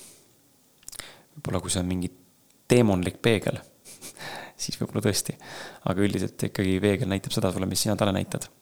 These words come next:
Et, äh, nii see karp paraku on. Punkt number kaks. Äh,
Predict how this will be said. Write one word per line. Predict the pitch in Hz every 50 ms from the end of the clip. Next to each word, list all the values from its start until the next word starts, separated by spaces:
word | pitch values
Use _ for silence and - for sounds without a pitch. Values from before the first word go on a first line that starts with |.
| -
Et, | - 90 - - - - 98
äh, | 92 90 90
nii | 95 95 90
see | 95 101
karp | 101 - -
paraku | 110 107 95 - - 101
on. | 95 - - - - _ - _ _ _ - - - - - - - - - - - - - - - - - - - - -
Punkt | 180 165 - -
number | 139 135 151 139
kaks. | 135 - - - - - - _ - - - - - - - _ _ - - - - - - _ - - - - - _ _ _ _ _ -
Äh, | - 113 110 -